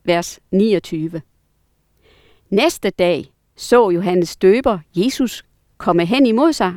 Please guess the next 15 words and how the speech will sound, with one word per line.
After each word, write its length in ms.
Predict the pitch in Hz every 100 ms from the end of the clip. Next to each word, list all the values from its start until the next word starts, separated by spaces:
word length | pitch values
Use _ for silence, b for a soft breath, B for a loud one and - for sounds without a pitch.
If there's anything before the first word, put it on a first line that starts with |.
| -
og 120 | 196
sagde, 260 | 165 151 165 _ _ _ _ _ _ _ _
"Se, 480 | - - 254 - - _ _ _ _ -
der 240 | 226 214 -
er 160 | 180 185
Guds 300 | - 202 226
lam, 260 | 196 214 262 - _ _ _
som 260 | - 196 180
bærer 420 | - 165 190 208
verdens 580 | 202 156 160 185 - - -
synd." 300 | - 185 180 _ _ _ _ _ _ _ _ _ _ _ _ _ _ _ -
Johannes 600 | 185 220 330 269 - - -
kalder 240 | 240 202 185
Jesus 560 | 190 247 233 - - _ _
Guds 420 | - 233 254 -